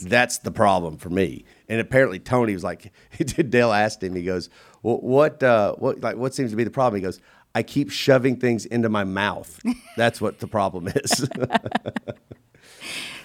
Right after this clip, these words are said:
Speaker 1: So I was like, "I understand that."
Speaker 2: His wife's in such good shape.
Speaker 1: Yeah, she is.
Speaker 2: Hmm.
Speaker 1: She is. All right. Well, listen, um, did you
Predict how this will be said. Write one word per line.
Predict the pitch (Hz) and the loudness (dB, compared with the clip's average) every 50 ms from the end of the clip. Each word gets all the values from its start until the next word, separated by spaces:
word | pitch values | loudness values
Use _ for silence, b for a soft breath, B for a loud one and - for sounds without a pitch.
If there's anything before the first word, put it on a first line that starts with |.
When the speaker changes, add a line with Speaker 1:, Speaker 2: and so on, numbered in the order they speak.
| B B B B B B _ _ _ _ _ _ 226 - - | B B B B B B _ _ _ _ _ _ -20 -20 -20
Speaker 1:
So | _ - - 87 85 80 71 69 - _ _ _ _ _ _ - - | _ -10 -6 -4 -4 -4 -6 -8 -12 _ _ _ _ _ _ -20 -16
I | 92 | -16
was | 92 90 | -12 -10
like, | 92 90 87 95 | -10 -8 -8 -6
"I | 92 | -6
understand | 95 92 92 - - 98 92 | -6 -6 -4 -4 -2 -2 0
that." | 92 92 90 82 - - | 0 0 -2 -4 -4 -2
Speaker 2:
His | - 240 262 - | 0 0 0 2
wife's | 190 180 220 247 - | 2 2 2 0 -2
in | 170 160 | -4 -4
such | - - - 180 190 - - | -2 -2 -2 -2 -2 -4 -6
good | 175 156 160 | -8 -8 -6
shape. | - - 151 147 147 - - - - _ _ _ _ _ _ _ b b b b b - - _ _ | -4 -4 -4 -4 -6 -8 -16 -20 -20 _ _ _ _ _ _ _ b b b b b -20 -20 _ _
Speaker 1:
Yeah, | - 95 92 90 80 76 76 | -4 -4 -2 -2 -4 -6 -10
she | - - - 92 87 | -10 -6 -6 -6 -4
is. | 90 80 - - - - - _ _ _ _ _ _ | -6 -8 -10 -12 -14 -18 -20 _ _ _ _ _ _
Speaker 2:
Hmm. | - 160 151 156 | -10 -10 -10 -10
Speaker 1:
She | - - - 90 87 | -12 -10 -6 -6 -4
is. | 82 80 - - b b b b b b b b - | -4 -6 -8 -12 b b b b b b b b 2
All | - 165 | 4 6
right. | 185 156 135 139 - - | 8 8 8 6 6 4
Well, | 143 143 139 | 4 6 6
listen, | 143 151 156 147 - 123 113 92 - | 8 6 6 6 4 2 0 0 2
um, | 120 127 123 123 120 120 117 110 104 101 104 _ _ _ _ _ _ _ _ _ _ _ _ _ _ _ _ _ _ _ _ _ _ _ _ _ _ _ - | 4 6 8 8 8 8 6 4 2 -2 -8 _ _ _ _ _ _ _ _ _ _ _ _ _ _ _ _ _ _ _ _ _ _ _ _ _ _ _ -4
did | 135 123 175 147 - | 2 2 4 4 4
you | 147 202 233 247 240 - | 2 2 2 2 0 -4